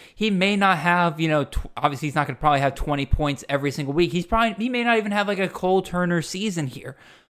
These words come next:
but he's the best opportunity you have for it, except for maybe this other guy who I'll throw out here,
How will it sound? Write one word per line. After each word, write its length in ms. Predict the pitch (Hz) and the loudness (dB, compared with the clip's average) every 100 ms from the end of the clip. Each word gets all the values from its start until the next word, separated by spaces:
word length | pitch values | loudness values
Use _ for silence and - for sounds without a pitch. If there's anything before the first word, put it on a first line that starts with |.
| _ _ _ _ _ _ - | _ _ _ _ _ _ 0
but 400 | 147 127 - - _ _ | 2 2 -2 -14 _ _
he's 400 | - 160 143 120 | -4 -2 -2 -2
the 180 | 120 131 | 2 2
best 480 | 117 123 139 151 - | 2 4 4 2 0
opportunity 720 | 139 143 135 - 147 139 131 | 0 2 0 0 0 2 0
you 260 | 123 131 117 | 0 0 -2
have 500 | - - 127 196 - | -2 0 2 0 2
for 240 | 151 123 | 4 4
it, 80 | 139 | 4
except 380 | 185 196 - 262 | 0 -2 0 0
for 120 | - | 2
maybe 340 | 196 185 175 165 | 2 4 4 4
this 180 | 147 - | 2 -2
other 260 | 185 196 170 | 0 2 2
guy 380 | 139 131 127 123 - - - | 4 4 2 -2 -10 -20 -12
who 120 | - | 0
I'll 140 | 147 135 | 2 4
throw 200 | 131 131 | 2 4
out 140 | 127 | 4
here, 360 | 127 135 120 | 2 0 0